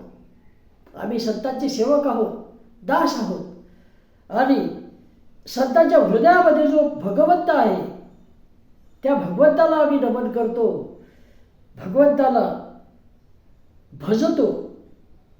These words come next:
आम्हाला संत ही उपाधी नको, आम्ही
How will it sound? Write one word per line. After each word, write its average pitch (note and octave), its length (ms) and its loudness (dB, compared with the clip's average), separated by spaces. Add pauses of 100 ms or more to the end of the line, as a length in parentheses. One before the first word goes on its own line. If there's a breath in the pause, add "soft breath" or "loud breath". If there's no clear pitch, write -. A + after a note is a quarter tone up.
(880)
आम्हाला C4+ 480 4
संत C4 380 0
ही D4+ 180 6
उपाधी D4+ 440 4
नको, G#3+ 600 2 (1700)
आम्ही A#3 600 2